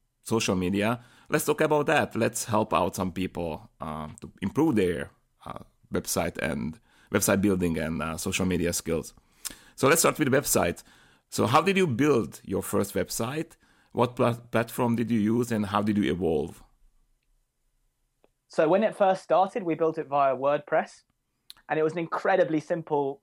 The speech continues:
Speaker 2: platform, and I really had no idea what I was doing. So I'd just share a simple post, and it was a very basic, uh, template. And then we moved on to using a theme
Speaker 1: Mm-hmm.
Speaker 2: within WordPress,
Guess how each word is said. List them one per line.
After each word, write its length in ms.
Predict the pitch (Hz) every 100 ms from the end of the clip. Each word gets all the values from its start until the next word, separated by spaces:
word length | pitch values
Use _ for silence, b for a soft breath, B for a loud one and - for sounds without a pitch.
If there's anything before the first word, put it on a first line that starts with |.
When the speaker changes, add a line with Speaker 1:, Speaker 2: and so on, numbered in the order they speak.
| -
Speaker 2:
platform, 420 | 151 135 - 135
and 60 | 135
I 40 |
really 220 | 143 151
had 140 | 147 143
no 120 | 147
idea 240 | 143 139
what 80 | 135
I 80 | 135
was 100 | 135
doing. 380 | 156 156 170 175
So 300 | 147 123 123 _ _ _ _ _
I'd 140 | 131 -
just 160 | 147
share 300 | - 156 143
a 60 | 139
simple 340 | 156 143 139
post, 520 | - 160 196 - - _ _ _ _ -
and 80 | 143
it 60 |
was 100 | 139
a 40 | 127
very 220 | 143 139
basic, 360 | 139 139 - - _ _ _
uh, 320 | 127 120 120 120 - _ _ _ -
template. 420 | 139 139 165 180 156
And 140 | 156
then 80 | 165
we 120 | 170
moved 260 | 170 156 160
on 180 | 175 -
to 80 | 143
using 340 | 147 131 131
a 60 | 127
theme 440 | - 170 190 262 - _ _ _ -
Speaker 1:
Mm-hmm. 100 | 101
Speaker 2:
within 220 | 147 151 143
WordPress, 680 | 147 147 - 170 208 -